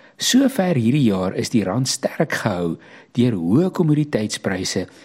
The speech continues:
en 'n goeie opbrengs op Suid-Afrikaanse skuldinstrumente. Maar daar is nou meer onsekerheid oor albei van hierdie kragte. Kommoditeitspryse het oor die laaste jaar stadig afgeneem.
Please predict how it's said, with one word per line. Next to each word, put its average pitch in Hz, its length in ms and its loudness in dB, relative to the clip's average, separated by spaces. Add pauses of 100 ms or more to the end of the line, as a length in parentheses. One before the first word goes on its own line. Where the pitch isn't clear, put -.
(180)
en 185 180 2
'n 185 40 4
goeie 214 400 2
opbrengs 120 480 -2
op 107 100 -4
Suid-Afrikaanse 104 760 -4
skuldinstrumente. 101 1200 -4 (720)
Maar 113 180 0
daar 110 180 0
is 104 120 -4
nou 147 340 2
meer 165 360 2
onsekerheid 196 920 0
oor 151 200 0
albei 170 400 0
van 120 160 -2
hierdie 95 260 0
kragte. 92 600 -4 (1000)
Kommoditeitspryse 113 1120 0 (220)
het 165 260 -2
oor 185 80 4
die 190 140 -2
laaste 113 400 0
jaar 95 300 0
stadig 87 580 -6
afgeneem. 120 680 -4